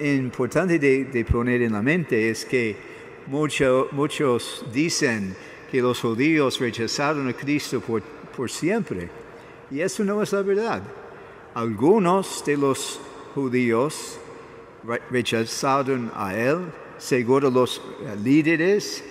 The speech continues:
y solamente hace dos o tres semanas hemos tenido la experiencia de la, de la crucifixión de Cristo,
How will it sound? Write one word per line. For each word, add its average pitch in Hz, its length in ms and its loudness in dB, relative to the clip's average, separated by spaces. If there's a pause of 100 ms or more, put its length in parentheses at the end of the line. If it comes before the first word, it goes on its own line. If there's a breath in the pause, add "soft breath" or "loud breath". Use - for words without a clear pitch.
(380 loud breath)
y 113 260 2
solamente 127 840 4
hace 113 520 0
dos 113 380 -2
o 107 60 -2
tres 120 540 -4 (280 loud breath)
semanas 127 880 0
hemos 123 340 -4
tenido 127 420 0
la 107 300 -2 (280 loud breath)
experiencia 123 920 0
de 107 160 0
la, 104 220 -2
de 101 360 -6
la 95 200 -6
crucifixión 135 1400 -2
de 113 100 -2
Cristo, 151 600 -4